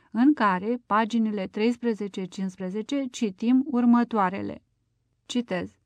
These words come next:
Se întâmplă adeseori ca unele persoane să-și închipuie că învățarea pe de rost a unei serii de cifre este obligatorie pentru a scrie după procedeul Braille-Foucault.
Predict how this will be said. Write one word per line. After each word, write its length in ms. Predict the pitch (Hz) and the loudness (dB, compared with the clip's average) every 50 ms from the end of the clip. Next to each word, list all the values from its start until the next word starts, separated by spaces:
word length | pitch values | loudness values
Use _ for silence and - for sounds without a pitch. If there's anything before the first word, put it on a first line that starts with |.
| _ _ _ _ - | _ _ _ _ -14
Se 180 | - - 285 | -4 0 2
întâmplă 480 | 277 269 269 262 262 320 320 294 262 254 | 4 6 6 4 4 2 0 0 2 2
adeseori 800 | 233 214 214 196 202 240 277 269 - - 208 190 185 180 226 240 | 2 2 2 2 2 2 2 0 -2 -4 -4 -4 -4 -4 -6 -4
ca 180 | - 226 220 233 | 0 2 4 6
unele 320 | 247 262 285 311 302 294 269 | 6 8 8 8 6 4 2
persoane 600 | 240 233 208 208 208 - - 208 214 240 277 294 | 2 2 0 0 0 -2 -2 2 4 4 4 4
să-și 340 | 277 - 262 262 240 - 262 | 4 2 -2 -2 0 2 4
închipuie 600 | 254 254 247 - 294 262 - 233 220 214 208 202 | 4 4 4 2 -2 -2 0 2 2 2 2 -2
că 160 | - - 214 | -2 -4 -2
învățarea 720 | 208 208 208 196 214 208 196 - - 247 277 294 311 294 285 | -2 -2 -2 0 -2 -2 -2 -2 -2 -2 0 0 0 -2 0
pe 140 | - 240 | 0 0
de 180 | 226 208 226 208 | 2 2 0 0
rost 340 | 190 196 196 220 226 - - | 0 0 -2 -2 -4 -6 -2
a 140 | - 220 214 | -2 0 0
unei 320 | 208 208 208 208 202 202 | 0 0 -2 -2 -2 -4
serii 440 | 185 - - 240 254 262 269 262 233 | -6 -6 -6 -4 -2 0 0 0 0
de 160 | 196 208 202 | 0 -2 -2
cifre 500 | 196 - - 202 190 185 - 226 240 294 - _ _ _ _ _ _ | -4 -6 -8 -8 -8 -6 -4 -2 -2 -2 -4 _ _ _ _ _ _
este 340 | - 277 294 - - 302 285 | 0 0 0 0 2 2 4
obligatorie 920 | 285 247 254 269 262 240 254 254 254 247 254 233 202 190 202 196 196 196 - _ _ _ - | 4 4 2 2 2 4 4 4 4 4 2 2 2 2 -2 -4 -4 -6 -10 _ _ _ -6
pentru 320 | - 220 226 190 - 214 | -4 -2 -2 -2 0 2
a 120 | 214 208 214 | 2 2 2
scrie 420 | - - - 226 208 233 233 220 | 0 -4 -6 -2 0 2 2 2
după 300 | 196 226 196 - 208 202 | 0 -2 -4 -2 -4 -4
procedeul 720 | 190 - 214 208 202 - 202 196 185 214 214 220 214 208 202 | -4 -4 -6 -4 -4 -4 -4 -4 -2 -2 0 0 0 -2 -2
Braille-Foucault. 840 | 185 190 196 202 202 202 196 - - 202 185 - 202 190 185 208 | -2 -2 0 0 0 0 -2 -4 -8 -10 -6 -2 0 0 0 -2